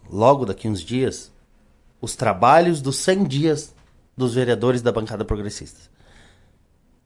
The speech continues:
Pra esse trabalho ter sido tão forte, tão grande, vocês têm certeza que teve muito trabalho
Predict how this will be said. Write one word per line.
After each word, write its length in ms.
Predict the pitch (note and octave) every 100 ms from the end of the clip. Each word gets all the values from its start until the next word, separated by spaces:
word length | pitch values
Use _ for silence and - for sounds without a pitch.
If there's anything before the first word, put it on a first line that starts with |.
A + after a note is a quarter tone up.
| _ _ _
Pra 180 | C#3+ D3
esse 220 | G3 -
trabalho 480 | B3+ A#3+ G3+ G3 G3 G3+ - -
ter 160 | F3+
sido 320 | D3 - E3+ D3
tão 220 | F#3+ A#3
forte, 600 | A#3+ D#3+ A#2+ G2 - - _ _ _ _ _ _ -
tão 200 | G#3 A#3
grande, 560 | E3 F3+ A3 G3 F3+ - _ _ _
vocês 200 | - -
têm 220 | - D#3
certeza 760 | D#3 F#3+ G3+ - C#3 A2+ D2+ - _
que 160 | -
teve 280 | G#2 B2 A2+
muito 340 | A2 D3 G3+ G3+
trabalho 580 | E3+ B2+ B2 B2 B2